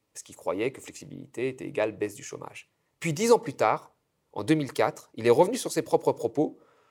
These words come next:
en disant que finalement, aucune étude économétrique ne pouvait montrer le lien entre protection de l'emploi et chômage. Donc, ouais, ouais, dix ans plus tard.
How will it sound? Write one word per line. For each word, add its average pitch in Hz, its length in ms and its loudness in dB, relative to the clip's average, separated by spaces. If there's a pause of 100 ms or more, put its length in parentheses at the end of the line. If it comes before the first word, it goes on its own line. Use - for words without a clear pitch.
(280)
en 131 120 -2
disant 147 240 2
que 151 100 0
finalement, 143 500 -2
aucune 170 300 -4
étude 151 220 -4
économétrique 113 760 -8 (280)
ne 95 40 -10
pouvait 107 220 -8
montrer 113 340 -6
le 117 120 -2
lien 110 360 -2 (280)
entre - 240 -8
protection 143 560 -4
de 113 40 -10
l'emploi 110 560 -2 (120)
et 117 40 -14
chômage. - 480 -12 (540)
Donc, - 140 -6
ouais, 151 180 6
ouais, 127 240 6
dix 135 160 0
ans 160 60 2
plus 139 120 -6
tard. 85 220 -4